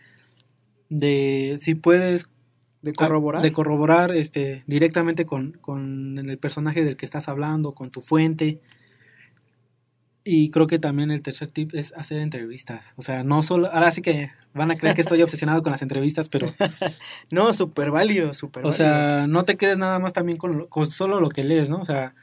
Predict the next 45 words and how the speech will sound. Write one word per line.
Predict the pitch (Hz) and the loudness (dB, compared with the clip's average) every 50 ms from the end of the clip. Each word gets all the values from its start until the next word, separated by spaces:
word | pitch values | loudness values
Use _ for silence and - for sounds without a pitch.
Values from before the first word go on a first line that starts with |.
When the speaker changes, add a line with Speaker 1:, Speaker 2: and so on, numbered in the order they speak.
| _ _ _ _ _ _ _ _ _ - | _ _ _ _ _ _ _ _ _ -8
Speaker 1:
es | 143 139 | -8 -6
parte | 139 - 165 160 170 | -2 -2 0 2 4
de | 175 170 160 | 4 4 4
la | 143 135 131 | 4 0 -4
cor-, | - 143 131 160 165 | -6 -8 -8 -6 -6
de | 147 139 135 | -6 -6 -6
corroborar | - 139 - 131 135 135 139 156 165 | -6 -8 -8 -6 -6 -4 -4 -4 -4
así | 160 156 156 147 | -4 -4 -6 -8
de, | 143 147 - | -8 -8 -4
"Oye, | - 170 196 214 208 - - _ _ _ _ _ _ _ - | -4 -2 -2 -4 -6 -8 -14 _ _ _ _ _ _ _ -4
¿es | 175 208 208 | -2 -2 0
cierto | - 220 220 208 214 220 208 | 0 0 0 0 0 -2 -2
que | - 160 | -2 -2
pasó | 156 147 143 143 - 175 180 | -2 -2 -2 -2 -2 0 0
esto? | 185 190 202 - - 240 254 247 - _ _ _ _ _ _ _ | 0 -2 -4 -4 -4 -6 -6 -6 -10 _ _ _ _ _ _ _
Que | _ - 143 139 139 135 135 135 - | _ -4 -2 -2 -2 -2 -4 -6 -8
se | - - 151 147 | -8 -8 -8 -6
publicó | - 143 131 135 131 - 160 | -6 -6 -6 -6 -4 -4 -4
en | 160 | -2
tal | 170 165 160 | -2 -2 -2
medio", | 160 165 175 180 | 0 -2 -2 -2
y | 156 127 | -2 0
ya | 131 135 135 - - _ _ _ _ _ _ _ | 0 -2 -2 -4 -8 _ _ _ _ _ _ _
el | - 139 131 | -12 -10 -10
personaje | - 131 - 139 147 156 156 165 160 | -10 -8 -6 -4 -4 -4 -2 -2 -4
al | 147 | -4
que | - 143 135 135 135 131 | -4 -6 -6 -6 -8 -8
vas | 127 139 151 160 160 - _ _ _ _ _ _ _ _ _ _ _ | -8 -10 -10 -10 -12 -14 _ _ _ _ _ _ _ _ _ _ _
te | - 143 135 | -8 -4 -4
va | 131 135 135 135 131 127 | -2 -2 -2 -2 -2 -4
a | 127 127 127 123 120 117 113 113 113 117 117 120 - _ _ _ _ _ _ _ _ _ | -6 -10 -12 -10 -10 -8 -8 -10 -10 -12 -16 -18 -20 _ _ _ _ _ _ _ _ _
desmentir | - 131 127 127 131 127 127 135 190 208 214 220 220 208 - _ _ _ _ _ _ _ _ _ _ _ _ | -8 -6 -6 -4 -4 -6 -6 -2 0 2 2 2 0 -4 -8 _ _ _ _ _ _ _ _ _ _ _ _
o | - 131 131 | -10 -8 -6
va | 123 135 139 | -4 -4 -4
a | 143 | -4
afirmar, | 143 - 135 131 127 135 131 127 127 127 | -4 -6 -6 -6 -6 -4 -6 -6 -6 -6
¿no? | 147 170 175 | -6 -6 -6
Y | 156 139 | -6 -6
creo | - 151 156 151 | -4 -4 -4 -2
que | 151 160 | 0 -2
eso | 156 156 170 | -2 -2 -4
te | 165 - - 139 | -6 -4 -6 -8
va | 127 131 139 | -6 -6 -6
a | 143 | -6
dar | 147 151 156 156 | -4 -4 -6 -6